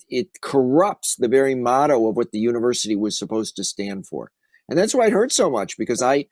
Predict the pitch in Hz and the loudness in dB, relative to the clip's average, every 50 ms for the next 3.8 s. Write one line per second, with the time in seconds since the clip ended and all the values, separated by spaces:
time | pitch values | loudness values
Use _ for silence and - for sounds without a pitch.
0 | _ _ _ _ - - - - 151 143 139 117 143 139 127 - 117 123 117 113 | _ _ _ _ -8 -6 -2 2 4 4 4 6 4 2 2 0 -2 -2 -4 -2
1 | - 120 143 156 - - - 160 156 147 131 - _ _ _ _ _ _ _ _ | 0 0 0 0 0 0 -2 -2 -2 -4 -8 -14 _ _ _ _ _ _ _ _
2 | - 107 107 120 123 117 113 104 - - - 127 123 127 135 143 - - 127 127 | -4 0 2 4 6 6 4 4 2 0 2 4 4 6 4 4 2 0 -4 -2
3 | 113 110 104 - 101 - 120 127 143 147 - - 165 170 160 | -2 -2 -2 -4 -6 -2 0 2 2 2 0 -2 -4 -4 -6